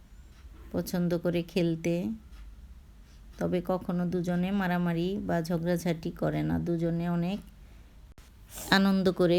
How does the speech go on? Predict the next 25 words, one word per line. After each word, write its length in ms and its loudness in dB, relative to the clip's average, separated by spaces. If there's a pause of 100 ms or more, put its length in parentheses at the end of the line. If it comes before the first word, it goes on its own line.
খেলাধুলা 580 4
করে। 300 2
মা 240 4
এবার 300 4
জাম্বুরাটা 680 4 (280)
কেটে 360 0 (640)
দিচ্ছে। 460 -2 (880)
আর 220 6
জাম্বুরার 600 6
ভিতরটা 480 2
অনেক 320 4
সুন্দর। 420 6 (120)
আসলে 420 4
অনেক 320 4
জাম্বুরা 420 8
আছে 320 4
ভিতরে 420 2
সাদা 340 6
থাকে, 360 0
আবার 260 6 (640)
অনেক 280 4
জাম্বুরায় 600 4
ভিতরে 380 4 (1500)
কালারটা 460 4
একটু 300 0